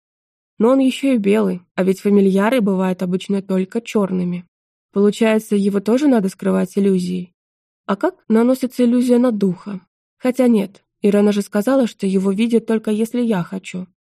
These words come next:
Значит, можно просто никому не показывать.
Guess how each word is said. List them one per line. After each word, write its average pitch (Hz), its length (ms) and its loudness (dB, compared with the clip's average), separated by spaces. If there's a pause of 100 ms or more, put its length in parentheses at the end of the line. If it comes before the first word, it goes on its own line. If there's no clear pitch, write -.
Значит, 320 320 0
можно 247 320 2
просто 226 420 -4
никому 190 380 0
не 190 120 0
показывать. 185 760 -8